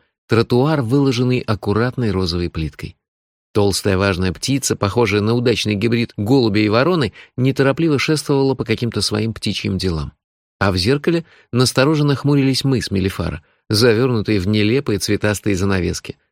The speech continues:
Хороши герои, нечего сказать. Я внимательно разглядывал наши отражения. Что-то с ними было не так.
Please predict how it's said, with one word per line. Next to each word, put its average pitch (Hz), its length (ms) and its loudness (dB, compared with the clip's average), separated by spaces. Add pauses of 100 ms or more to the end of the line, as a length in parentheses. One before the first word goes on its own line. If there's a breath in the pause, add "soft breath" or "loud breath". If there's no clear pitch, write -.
(160)
Хороши 123 440 2
герои, 90 440 0 (260)
нечего 101 360 -2
сказать. 80 460 -10 (540)
Я 98 240 2
внимательно 127 520 2
разглядывал 113 500 0
наши 110 280 -2
отражения. 104 640 -2 (320)
Что-то - 440 -2
с - 100 -4
ними 135 180 0
было 117 220 0
не 117 160 0
так. - 360 -8